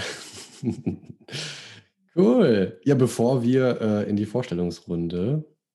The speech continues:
starten, würde ich sagen, machen wir erstmal unseren altgedienten und stets beliebten Check-in.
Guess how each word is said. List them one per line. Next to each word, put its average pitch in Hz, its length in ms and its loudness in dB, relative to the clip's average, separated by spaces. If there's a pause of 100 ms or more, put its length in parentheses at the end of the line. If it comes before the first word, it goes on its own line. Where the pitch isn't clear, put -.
(260)
starten, 92 680 -4 (1400)
würde 110 180 4
ich 104 80 2
sagen, 110 200 2
machen 117 140 2
wir 110 60 4
erstmal 104 240 0
unseren 110 680 0 (520)
altgedienten 120 1040 -2
und 95 440 -4 (180)
stets 139 380 -2
beliebten 123 640 0
Check-in. 170 880 2